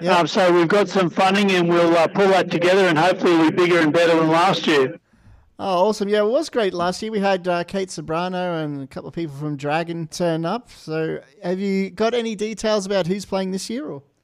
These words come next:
Speaker 2: Um, it's still, uh, a little bit quiet. We've got a, a very good rock band. We've got a, a number of, uh, individual artists, and I, I think everyone will recognise the names. So, um, so I'm very hopeful.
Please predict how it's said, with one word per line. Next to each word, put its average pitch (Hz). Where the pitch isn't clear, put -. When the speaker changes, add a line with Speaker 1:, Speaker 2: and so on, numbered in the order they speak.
Speaker 2:
Um, 190
it's 185
still, 240
uh, 196
a 196
little 214
bit 202
quiet. 196
We've 196
got 196
a, 180
a -
very 202
good 175
rock 185
band. 202
We've 180
got 196
a, 175
a 185
number 185
of, 156
uh, 175
individual 185
artists, 185
and 190
I, 190
I 175
think 202
everyone 196
will 175
recognise 175
the 160
names. 180
So, 175
um, 175
so 180
I'm 156
very 190
hopeful. 160